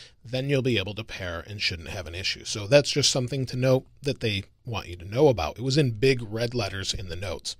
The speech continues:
Now, there is one new change, and if we go to our apps, I have them in the list view here so you can see it a little easier. But if we go down to, or go up to Find My, it's now called Find People. It's no longer Find Friends, it's Find People.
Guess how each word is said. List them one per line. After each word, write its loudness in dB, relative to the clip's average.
Now, 4
there 8
is 12
one 12
new 12
change, 4
and 0
if 0
we 4
go 10
to 8
our 12
apps, 4
I 6
have 6
them 6
in 4
the 4
list 8
view -4
here -2
so 2
you -2
can -6
see 4
it 0
a 0
little -4
easier. 0
But 4
if 0
we 2
go 12
down 8
to, 2
or -2
go 0
up 8
to -4
Find 4
My, 2
it's 0
now 2
called 4
Find -4
People. -4
It's -8
no 0
longer 4
Find 0
Friends, 4
it's -2
Find -2
People. -4